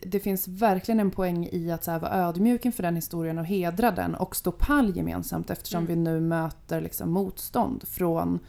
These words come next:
Speaker 1: nationalkonservativa högervindar som blåser globalt,
Speaker 2: Mm.
Speaker 1: men även i liksom E U och Sverige, och där vi gemensamt kommer behöva liksom, ehm,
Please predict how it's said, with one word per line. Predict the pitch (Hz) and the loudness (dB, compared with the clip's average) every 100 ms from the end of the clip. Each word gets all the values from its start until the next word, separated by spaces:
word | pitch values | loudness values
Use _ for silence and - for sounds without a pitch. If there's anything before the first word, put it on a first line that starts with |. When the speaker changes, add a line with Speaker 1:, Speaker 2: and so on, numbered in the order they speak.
| - - | -20 -10
Speaker 1:
nationalkonservativa | - - 185 170 170 175 175 175 165 165 | -6 -2 2 2 0 -4 -2 -4 -4 -2
högervindar | 165 165 165 165 165 165 | 0 0 -2 -2 -2 -2
som | 170 165 | -2 -2
blåser | 165 160 165 165 | -2 -2 -4 0
globalt, | 208 185 85 92 - - - | 0 2 0 -2 -4 -12 -12
Speaker 2:
Mm. | 208 175 - | -12 -14 -6
Speaker 1:
men | 196 180 | 0 2
även | - 180 165 165 160 165 | 2 2 2 0 0 -2
i | 180 | -4
liksom | 180 175 180 170 190 | -6 -6 -4 -4 -2
E | 175 90 | -2 -2
U | 90 | -2
och | 180 | -4
Sverige, | - 175 190 190 175 - | -2 -2 -4 -6 -8 -6
och | 190 - - | -4 -4 -4
där | 175 | -2
vi | 170 | -2
gemensamt | 170 170 170 165 - 165 - | -2 0 0 -2 -2 -4 -2
kommer | 180 165 165 160 | -2 0 0 -2
behöva | 160 160 160 170 | -2 -2 -2 -2
liksom, | 180 180 - 170 180 175 - - - - - - - - | -6 -6 -4 -2 -2 -4 -8 -20 -20 -20 -20 -20 -14 -2
ehm, | 180 165 170 190 - - - | 0 0 -2 -4 -8 -10 -12